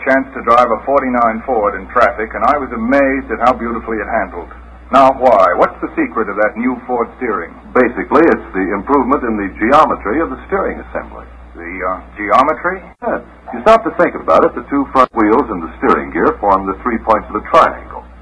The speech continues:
Speaker 2: In the nineteen forty-nine Ford, that triangle has been constructed so that the driver gets the most effective steering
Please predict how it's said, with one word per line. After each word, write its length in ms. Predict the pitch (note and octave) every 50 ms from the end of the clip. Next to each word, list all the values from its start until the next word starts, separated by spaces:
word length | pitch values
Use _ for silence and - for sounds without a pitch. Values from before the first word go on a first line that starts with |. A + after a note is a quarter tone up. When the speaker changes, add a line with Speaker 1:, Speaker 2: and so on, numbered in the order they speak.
| - - - -
Speaker 2:
In 160 | - - E3+ G3
the 80 | G3+
nineteen 400 | F#3 G3+ G#3+ G#3 - G3+ F3+ E3
forty-nine 480 | - E3 E3 D#3 C#3+ C3+ C3 B2 A#2 A2+ -
Ford, 320 | - D#3 B2 G#2 - - - - - - - - -
that 80 | G#2+ A#2 -
triangle 400 | - B2+ B2 A#2 A2+ A#2 A#2 C#3+ D3+ C3
has 80 | - B2
been 160 | B2+ B2 A#2
constructed 640 | A#2+ A2 G#2+ - - B2 A#2 A2+ - D#3 E3 D#3 -
so 160 | - B2+ B2
that 160 | A#2+ A#2 A#2
the 80 | A2 -
driver 400 | - C3 C#3 B2+ A2+ A2 B2 A#2
gets 160 | A#2 A#2 A#2 -
the 80 | - A2
most 240 | A2 C3 D3+ D#3 D3+ - - -
effective 480 | A#2 - - F#3 F3 - - C3 B2 A#2+ - - -
steering 400 | E3 D3 - - A#2 C#3+ C#3+